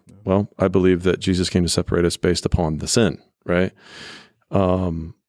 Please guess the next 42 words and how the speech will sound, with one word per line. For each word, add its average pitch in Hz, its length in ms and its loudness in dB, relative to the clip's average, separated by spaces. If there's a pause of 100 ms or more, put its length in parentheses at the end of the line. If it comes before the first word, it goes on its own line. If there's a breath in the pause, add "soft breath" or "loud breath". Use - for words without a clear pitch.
(460)
I'm 104 100 -2
not 104 140 2
sure 113 160 2
that's 95 180 0
what 92 120 2
he 85 80 -2
came 90 220 0
to 80 60 -8
do, 175 360 2 (180)
but 104 220 2
I 98 80 4
think 104 280 0 (120)
that 98 120 2
if 92 100 -4
that's 101 200 0
the - 80 -6
hardline 87 320 -4
stance, 90 320 -4
then 85 160 -4
that's, 85 240 -8 (240)
that's - 380 -6 (100)
the, 95 160 -2 (260)
the 95 120 0
natural 87 420 2
outcome. 90 240 0
I 87 60 2
just 87 160 -2
think 95 180 0
you, 98 220 2
you 101 160 4
accept - 400 -2
it - 40 0
up - 120 -6
front. 110 200 0
You 90 80 -4
say, 90 160 -2
"No, 92 220 2
my 90 160 0
faith 90 300 -4
comes 85 180 -6
first," 80 460 -10
and, 87 140 -14